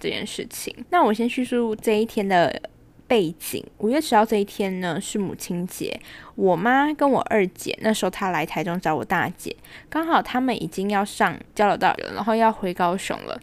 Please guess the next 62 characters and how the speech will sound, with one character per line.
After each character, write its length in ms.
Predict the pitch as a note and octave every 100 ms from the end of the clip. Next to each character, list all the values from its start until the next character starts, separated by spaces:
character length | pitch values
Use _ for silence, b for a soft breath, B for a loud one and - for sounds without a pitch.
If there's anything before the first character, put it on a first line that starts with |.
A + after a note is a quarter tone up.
| -
我 120 | G#3
要 140 | B3+
送 680 | D4 - - - D4 A#3 B3+ A#3+ -
救 160 | A3
护 100 | A3+
车 240 | A3+ - G3
的 120 | F3+
当 280 | F#3+ F3+ F#3+
下， 420 | - - A3+ - - B B B -
我 120 | G#3
立 80 | A#3+
刻 220 | - B3
在 100 | B3
我 60 |
们 120 | D3+ F3+
家 200 | F3+ E3+
的 60 |
群 320 | - - D#3+ E3+
组 180 | G3
就 160 | - G3
是 140 | G#3+
传 420 | G3+ - D#3 D#3 E3+
来， 180 | F3+ - B B B B
然 120 | G#3
后 160 | G#3 B3
说 360 | A#3+ - G#3+ G#3
我 120 | A#2+
发 180 | - E3+
生 180 | F#3+
车 160 | G3+ A3
祸， 140 | F#3+
就 160 | F3 A3+
是 60 | A#3
叙 240 | - A#3
述 180 | G#3+ A3
这 140 | A3
整 120 | G#3
件 200 | A2 C3
事 200 | G3 G3+
情。 240 | F3+ - - - B B B B B -
那 100 | D#4+
当 240 | D#4+ D#4+
下 160 | E4 D4+
呢， 440 | C4 B3 A#3+ B3 - - -
我 100 | A3
也 140 | A3+
立 140 | G3 A3+
刻 180 | B3
跟 140 | G#3+ F#3+
我 60 |
二 140 | - A3+
姐 120 | -
通 160 | G#3 F#3
电 140 | -
话， 160 | G3+ D#2
我 100 | C#3+
妈 160 | G3+
他 160 | A#3+ B3+
们 160 | A#3+
也 120 | G3 -
立 160 | G#3+
刻 260 | E3+ -